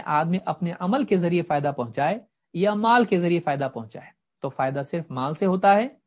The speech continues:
نہیں، فائدہ کئی طرح سے ہوتا ہے۔ تو ایک آدمی مالدار ہے اور غمگین بیٹھا ہوا ہے، آپ اس کے پاس جا کے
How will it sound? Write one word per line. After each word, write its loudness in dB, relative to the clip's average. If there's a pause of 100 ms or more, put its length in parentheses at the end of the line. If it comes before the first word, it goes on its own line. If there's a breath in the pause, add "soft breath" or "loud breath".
(160)
نہیں، -16 (800)
فائدہ 0
کئی -2
طرح -2
سے -14
ہوتا -20
ہے۔ -20 (1120)
تو -2
ایک 2
آدمی 2
مالدار 4
ہے -2 (320)
اور -2
غمگین 0
بیٹھا 2
ہوا -2
ہے، -10 (460)
آپ 2
اس -8
کے -6
پاس -2
جا 2
کے -6